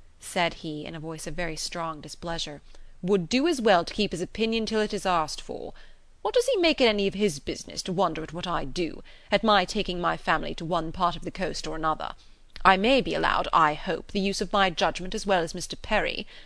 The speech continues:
I want his directions no more than his drugs." He paused, and growing cooler in a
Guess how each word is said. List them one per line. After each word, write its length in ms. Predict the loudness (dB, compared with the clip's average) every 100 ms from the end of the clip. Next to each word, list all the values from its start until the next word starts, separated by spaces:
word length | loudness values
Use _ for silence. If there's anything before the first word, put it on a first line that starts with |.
| -20 2
I 80 | 4
want 220 | 6 4
his 100 | 2
directions 560 | 2 2 2 0 -4 -2
no 160 | -2 0
more 240 | 0 -2
than 80 | -4
his 160 | -6
drugs." 640 | -4 2 2 0 -8 -12 -10 -12 -16 _ _ _ -20 -18
He 160 | -10 -8
paused, 540 | -2 -2 -2 -10 -14 -14 -16 -10
and 160 | -6 0
growing 360 | 0 0 -2 -8
cooler 460 | -2 0 0 -4
in 140 |
a 20 | -8